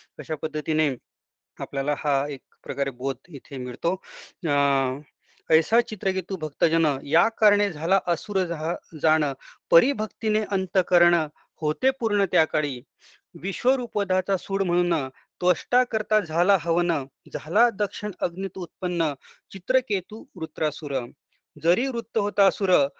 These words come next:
परी पूर्वजन्मीचा भक्त थोर, म्हणून इह जन्मी निरंतर हरिचरण स्मरण असे. ऐसे वृत्राचे पवित्र आख्यान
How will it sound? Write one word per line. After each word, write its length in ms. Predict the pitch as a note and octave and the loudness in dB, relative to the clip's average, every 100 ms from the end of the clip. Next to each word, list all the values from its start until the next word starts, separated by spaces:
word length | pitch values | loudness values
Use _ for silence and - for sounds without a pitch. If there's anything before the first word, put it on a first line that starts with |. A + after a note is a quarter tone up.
| _ _ - | _ _ 2
परी 240 | F#3 B3+ | 4 4
पूर्वजन्मीचा 1000 | D4 - A#3 A#3+ A#3+ A3 A3 G#3+ G#3 A3 | -2 -6 2 6 6 4 0 -2 -2 -2
भक्त 260 | E3+ E3+ G3 F#3 | -2 -2 -2 0
थोर, 320 | F#3 E3+ C#3 C#3 _ _ | 0 2 2 0 _ _
म्हणून 260 | D3 D#3+ G#3+ A#3+ - | -2 2 2 0 -6
इह 220 | A3 F#3+ | -6 0
जन्मी 360 | G#3 G3+ G3 G3+ | 2 2 0 0
निरंतर 520 | F#3 F#3 F3+ F3+ B3 A#3+ _ _ - | 2 0 0 0 0 -2 _ _ -4
हरिचरण 680 | D3+ B3 - G#3 G3 F#3+ B3 | -2 -2 -2 -2 2 2 0
स्मरण 420 | - F#3 F3 F3 | -4 -4 0 0
असे. 340 | D3+ - C3+ C3+ _ _ _ _ | -2 -4 -6 -8 _ _ _ _
ऐसे 320 | E3+ E3 B3 | -4 0 2
वृत्राचे 520 | B3 A#3 G#3+ G#3 - A3 | 2 0 -2 -2 -2 -2
पवित्र 400 | F#3+ F#3+ - G3+ | 0 -2 0 0
आख्यान 420 | E3+ - F3+ | 0 -2 -2